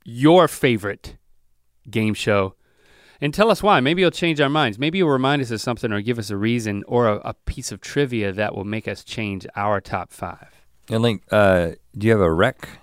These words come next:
Speaker 2: You have a rec in effect?
Speaker 1: I got a rec in effect. Um, since you're done listening to this podcast, maybe you want another podcast to listen to before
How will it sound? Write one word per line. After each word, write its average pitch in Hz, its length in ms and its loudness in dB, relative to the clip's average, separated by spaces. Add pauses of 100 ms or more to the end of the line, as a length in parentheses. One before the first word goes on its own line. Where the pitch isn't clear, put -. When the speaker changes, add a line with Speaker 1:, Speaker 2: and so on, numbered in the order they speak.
(120)
Speaker 2:
You 104 100 -8
have 98 60 -2
a 80 80 0
rec 98 260 0
in 107 80 -2
effect? - 520 -6 (320)
Speaker 1:
I 143 120 -2
got 151 180 4
a 131 80 8
rec 143 240 6
in 139 80 2
effect. 143 500 2 (100)
Um, 123 640 -2
since - 280 -2
you're 170 80 4
done 175 300 4
listening 160 260 4
to 143 40 2
this 131 100 -2
podcast, 127 960 0 (680)
maybe 143 260 -2
you 202 100 2
want 170 160 2
another 160 220 2
podcast 107 540 0
to 110 60 -10
listen 107 340 -4
to 110 240 -8
before 123 640 4